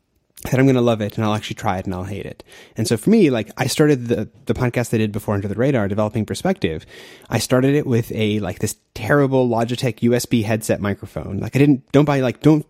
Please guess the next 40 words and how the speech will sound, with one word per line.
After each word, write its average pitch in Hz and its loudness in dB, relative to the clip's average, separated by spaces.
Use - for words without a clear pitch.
like, 107 -2
buy 110 2
into 120 2
the 110 -4
lie 104 0
that, 95 -4
like, 101 -6
you 117 6
need 123 4
all 113 2
this 98 -8
equipment 101 -4
or 107 -2
you 104 0
need 107 2
all 104 0
these 107 -2
fancy 107 -4
things 101 -4
before 104 -6
you 95 -4
can 98 -6
start. - -8
Like, - -8
you 147 2
can 156 8
almost 147 2
certainly 113 0
start 101 -4
with 101 -10
just, - -10
like, 101 -6
what 98 -6
you 98 -2
have. 82 -10
Like, 98 -8
your 117 4
smartphone 120 2
can 113 0
do 98 -2